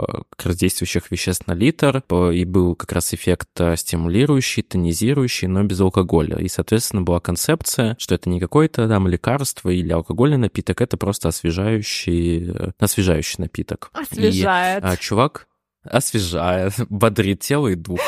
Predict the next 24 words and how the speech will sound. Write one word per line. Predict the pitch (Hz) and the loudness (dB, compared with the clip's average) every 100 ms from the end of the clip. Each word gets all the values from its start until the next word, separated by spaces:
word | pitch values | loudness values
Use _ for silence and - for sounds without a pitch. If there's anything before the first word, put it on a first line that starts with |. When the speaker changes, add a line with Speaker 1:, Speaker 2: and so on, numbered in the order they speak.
| 403 285 494 - | -4 -4 -6 -4
Speaker 2:
<laughs> | 269 285 - - 214 466 - | -4 -4 -4 -2 2 4 4
Десять | 226 247 262 - 240 220 | 2 4 4 4 2 2
грамм, | 254 240 240 226 | 4 4 4 0
прикинь. | 240 233 - 247 294 392 - 494 - | -4 -6 -6 -8 -6 -6 -4 -4 -6
Мне | 294 269 | -8 -4
кажется, | 277 277 269 | -4 -6 -6
за | 247 | -4
сейчас | 214 240 170 | 2 2 4
за | - | 2
такие, | 254 254 285 285 247 | 2 0 0 2 2
э, | 226 208 208 214 220 | 2 2 0 -2 -2
масштабы, | 233 277 - 247 247 214 | -2 -2 0 0 0 -4
типа, | - 202 208 | -6 -14 -10
за | 208 | -8
такое | 208 220 214 | -6 -4 -4
количество | 220 226 247 - 208 | -2 -2 -4 -6 -8
можно | 196 214 220 | -6 -4 -6
присесть | 220 240 240 254 | -8 -6 -4 -4
на | 226 | -6
десять | 220 240 - | -4 -6 -6
лет. | 262 240 339 330 - - - | 0 2 2 0 -4 -12 -8
Speaker 1:
Если | - 101 107 | -4 -2 2
не | 101 | 2
больше. | 101 98 98 95 - 101 | 4 4 2 0 -4 -6